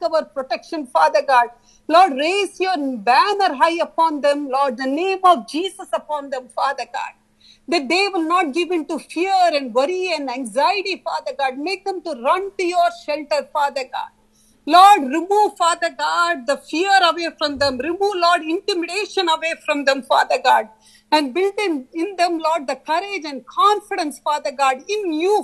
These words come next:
Father. I pray, Father God,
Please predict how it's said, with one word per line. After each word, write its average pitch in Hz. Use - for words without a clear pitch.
Father. -
I 359
pray, 339
Father 247
God, -